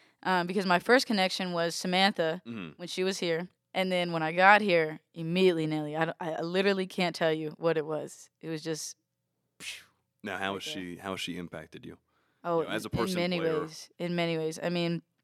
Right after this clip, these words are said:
Speaker 1: as a friend, she makes me think of how I can be a better friend for other people, how I can be a better friend for her. Like I said, the per-, the people that,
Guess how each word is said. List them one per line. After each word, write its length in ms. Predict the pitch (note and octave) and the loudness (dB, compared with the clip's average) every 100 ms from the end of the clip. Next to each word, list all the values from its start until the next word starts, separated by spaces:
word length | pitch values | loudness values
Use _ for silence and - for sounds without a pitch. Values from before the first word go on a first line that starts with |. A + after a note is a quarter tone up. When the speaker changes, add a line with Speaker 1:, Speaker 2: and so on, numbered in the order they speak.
| _ _ _ _ _ - | _ _ _ _ _ -2
Speaker 1:
as 160 | G3 | 2
a 60 | F#3+ | 0
friend, 460 | - F3+ F3+ F#3+ - | 2 2 4 2 -2
she 180 | - G3 | -4 -2
makes 260 | F#3 F3 | -2 -2
me 120 | F3+ | -6
think 320 | E3 F3 F3 E3 | -6 -6 -6 -4
of 400 | D#3+ D#3 - _ _ _ _ _ _ | -4 -4 -14 _ _ _ _ _ _
how 200 | - F3+ | 2 6
I 140 | F#3 F#3 | 6 4
can 160 | F#3+ | 2
be 120 | F3 | 0
a 40 | E3 | 2
better 280 | E3+ E3 E3 | 2 2 0
friend 340 | E3+ D#3 D#3 | -2 -6 -4
for 120 | E3 | -4
other 200 | D#3 D#3+ | -2 -2
people, 300 | D#3 F3 D#3+ | -2 -4 -4
how 180 | D#3+ D#3+ | 0 4
I 100 | E3+ | 4
can 160 | F#3 F#3+ | 4 0
be 100 | E3+ | 0
a 60 | E3 | 2
better 200 | E3+ E3+ | 2 2
friend 260 | F3 D#3+ | 0 0
for 120 | D#3+ | -2
her. 360 | D#3 F3+ D#3+ D#3 _ _ _ | 0 2 2 0 _ _ _
Like 160 | E3+ F3+ | 0 0
I 40 | |
said, 300 | F3 F3+ E3 _ _ _ | 2 0 -2 _ _ _
the 120 | F3 | -8
per-, 240 | D#3 G3+ G3 | -4 -4 -4
the 100 | F3 | -6
people 300 | E3+ B3 A#3+ | -6 -4 0
that, 180 | G3 E3+ | 2 2